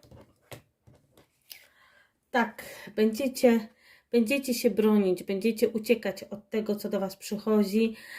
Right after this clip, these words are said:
E, możliwe, że nie zaufacie po prostu swojemu,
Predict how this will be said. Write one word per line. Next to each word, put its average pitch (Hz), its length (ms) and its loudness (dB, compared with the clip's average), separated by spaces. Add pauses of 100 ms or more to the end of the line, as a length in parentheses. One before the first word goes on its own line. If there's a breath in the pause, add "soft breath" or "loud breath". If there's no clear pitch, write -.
(220 loud breath)
E, 208 80 0 (1300)
możliwe, 240 440 4
że 254 120 4
nie 254 140 6
zaufacie 240 640 2
po 214 120 -8
prostu 220 280 -10
swojemu, 220 720 0